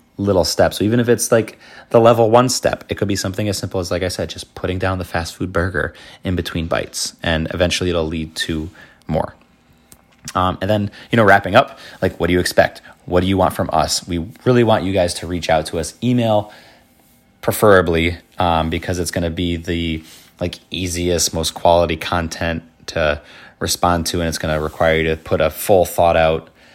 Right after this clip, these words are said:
paragraph or paragraphs down. Um, and then what are you prepared to do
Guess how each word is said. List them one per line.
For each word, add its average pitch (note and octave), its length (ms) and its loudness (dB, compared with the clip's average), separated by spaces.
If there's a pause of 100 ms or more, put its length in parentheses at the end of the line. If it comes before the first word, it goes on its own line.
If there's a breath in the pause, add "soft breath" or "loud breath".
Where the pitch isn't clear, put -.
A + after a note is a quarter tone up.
(180 soft breath)
paragraph E2+ 680 2
or E2+ 80 -4
paragraphs E2 600 0
down. D2+ 500 -2 (480 loud breath)
Um, F2+ 200 0
and F2 100 -2
then F2+ 100 -2 (120)
what F#2+ 200 0
are A#2 40 4
you B2 120 4
prepared A2 680 0 (300 soft breath)
to G2+ 120 -4
do G2 440 0